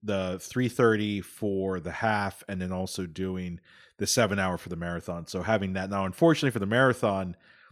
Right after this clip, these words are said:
his tracking got screwed up a little bit, but as we'll, we'll talk a little later, um, wasn't ne-, uh,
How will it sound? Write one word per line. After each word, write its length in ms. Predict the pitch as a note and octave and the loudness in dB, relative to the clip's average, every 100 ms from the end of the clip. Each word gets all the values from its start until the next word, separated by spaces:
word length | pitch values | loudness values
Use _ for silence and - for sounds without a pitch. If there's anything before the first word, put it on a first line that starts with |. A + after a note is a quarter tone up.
| _ _ _ | _ _ _
his 200 | A#2+ - | 0 2
tracking 380 | C3 A2+ A2+ G2+ | 6 4 4 -2
got 160 | F#2 | -4
screwed 280 | - A2 G2+ | -4 -2 0
up 180 | F#2+ G2 | 0 -2
a 40 | |
little 260 | F2+ F2 E2 | -4 -4 -6
bit, 300 | F#2 F2 - | -6 -8 -8
but 420 | F#2+ G#2 G2 F2 - | -8 -2 0 -2 -4
as 180 | F#2+ G2 | -6 -2
we'll, 200 | G2+ G#2+ | -4 -4
we'll 160 | G#2 G2 | -2 0
talk 260 | A#2 F#2+ G#2 | 0 0 -2
a 60 | |
little 240 | G2+ F2+ E2+ | -6 -6 -6
later, 360 | E2+ E2 D#2+ - _ _ _ _ | -8 -8 -12 -16 _ _ _ _
um, 380 | F2 D#2+ D2 D#2 - | -6 -6 -6 -12 -6
wasn't 320 | G2+ F#2 F2 | -4 -2 -4
ne-, 120 | F#2 G2+ _ _ | -6 -8 _ _
uh, 420 | G2 E2+ E2 D#2+ | -4 -2 -4 -6